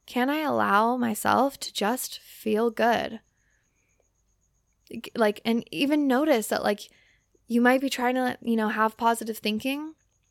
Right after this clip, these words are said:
but really you're not allowing yourself to really feel it and feel what it means. And,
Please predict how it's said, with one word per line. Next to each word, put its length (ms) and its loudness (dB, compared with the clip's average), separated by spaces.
but 140 4
really 300 6
you're 140 0
not 260 2
allowing 800 4
yourself 400 0
to 100 -4
really 300 2
feel 500 2
it 340 -6
and 140 0
feel 300 6
what 160 4
it 140 -4
means. 880 -6
And, 580 0